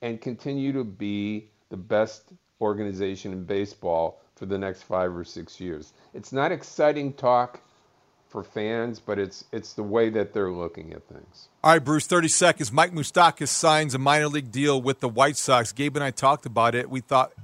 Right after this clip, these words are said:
Speaker 2: two hundred at-bats might be the over-under. What say you?
Speaker 1: Uh, it just depends who gets hurt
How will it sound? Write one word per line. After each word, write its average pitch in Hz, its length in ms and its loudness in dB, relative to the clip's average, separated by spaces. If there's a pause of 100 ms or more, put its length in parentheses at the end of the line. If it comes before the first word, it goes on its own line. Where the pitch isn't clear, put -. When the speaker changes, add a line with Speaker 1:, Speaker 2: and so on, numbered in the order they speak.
(120)
Speaker 2:
two 156 160 -8
hundred 151 300 -2
at-bats 131 480 2
might 127 160 -2
be 123 100 -10
the 110 240 -8
over-under. 120 600 -4
What 104 200 -6
say 117 160 -6
you? 110 260 -8 (1000)
Speaker 1:
Uh, 180 200 0
it 214 120 4
just 254 180 -4
depends 214 340 0
who 190 120 2
gets 156 260 0
hurt 131 360 -2